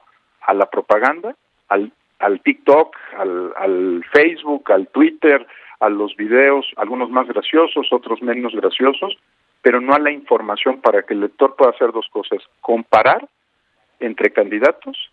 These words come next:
y elegir a la persona conociendo lo mínimo sobre esta persona. Perdóname que lo señale con esta, este tono grave, Javier, pero no es un tema menor en una democracia.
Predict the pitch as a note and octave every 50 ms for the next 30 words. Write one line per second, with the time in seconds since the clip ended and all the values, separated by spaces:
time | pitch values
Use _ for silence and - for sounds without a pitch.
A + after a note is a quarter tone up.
0 | _ _ _ _ _ - B2+ A#2+ A#2 A2 A2 G#2+ G#2+ - - - B2+ B2+ B2+ A#2
1 | A2 G#2 - - - - - C#3 C#3 C#3+ D3 - - A#2 G2+ G2+ G2 - B2+ A#2
2 | A#2+ A#2 B2 C#3 D3+ - _ - A#2 A2 A#2 C3 D3+ E3+ F3 E3+ D3+ C#3 B2 A2+
3 | - - - G2 F2+ G#2 F#2+ - - G#2+ - - - - - G2 G2 F#2+ - -
4 | - - - - _ _ _ - - A#2+ C3 D3 E3 E3+ F3 E3 - - A#2 A2
5 | G#2 - A#2 A2 C3 C#3+ D3+ D#3 - C3 A#2 B2 B2+ C3 - _ - C3 B2+ A#2+
6 | A2 F#2 - - _ - - _ _ - C3 - - D3 - - D3+ D3 D3 D3
7 | C3+ A#2+ C3+ C3+ C#3 C#3 C3 B2 A#2+ A#2 A2 - - B2 A2+ - - C#3+ - A2+
8 | - _ _ _ _ _ _ _ _ _ - A2+ G#2+ A#2 A#2+ C#3 C#3+ - - C3+
9 | - - B2+ C3+ C3+ B2+ B2 A2 G#2 - G#2 G#2 G#2 G#2+ A#2+ B2+ B2+ A#2+ A#2 A#2
10 | A2+ A2+ G#2+ A2 F#2 G#2 A2+ - - A#2+ - -